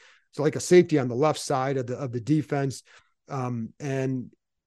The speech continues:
it looks like if Robinson just kinda cuts up, maybe he gets into an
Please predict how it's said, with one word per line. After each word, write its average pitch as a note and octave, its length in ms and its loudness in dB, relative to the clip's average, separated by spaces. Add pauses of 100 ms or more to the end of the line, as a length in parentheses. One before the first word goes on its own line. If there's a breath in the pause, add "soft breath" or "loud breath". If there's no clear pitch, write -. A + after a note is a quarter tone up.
(100)
it - 80 -14
looks D#3 240 2
like D#3 140 6
if C3 100 0
Robinson D3 400 2
just - 200 -8
kinda D3+ 180 0
cuts - 280 -2
up, E3 140 4
maybe D3 360 4
he C#3+ 100 0
gets C#3+ 260 0
into C3+ 220 -4
an B2+ 100 -6